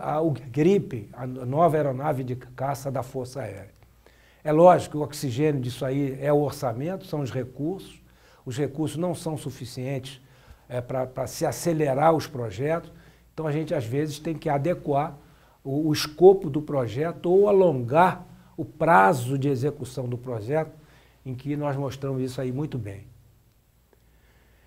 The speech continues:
A base industrial de defesa é muito importante, ela exporta muito, ela gera cerca de um milhão de empregos diretos ou indiretos. Cada real investido na base de defesa,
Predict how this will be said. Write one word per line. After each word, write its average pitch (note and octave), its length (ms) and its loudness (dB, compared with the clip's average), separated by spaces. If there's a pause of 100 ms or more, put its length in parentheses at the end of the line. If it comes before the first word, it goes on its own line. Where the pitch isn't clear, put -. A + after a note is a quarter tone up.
(380)
A E3 260 4
base E3 380 8
industrial E3 400 2
de D3+ 80 0
defesa C#3+ 460 0
é C#3 40 2
muito E3+ 520 2
importante, D3+ 720 -6
ela C3+ 140 -4
exporta B2+ 600 -4
muito, D#3 800 2
ela C3+ 300 -2
gera C3+ 500 4
cerca C#3+ 380 -6
de A#2 160 -4
um F#3 100 2
milhão D#3 460 0
de C3 120 -4
empregos C3 500 -2
diretos C3 600 -4
ou C#3 180 -2
indiretos. C3+ 1200 -4 (560)
Cada D3+ 520 2 (220)
real D#3+ 420 4
investido C#3 680 -2
na C3 120 -4
base B2+ 320 -4
de B2+ 140 -4
defesa, B2+ 640 -4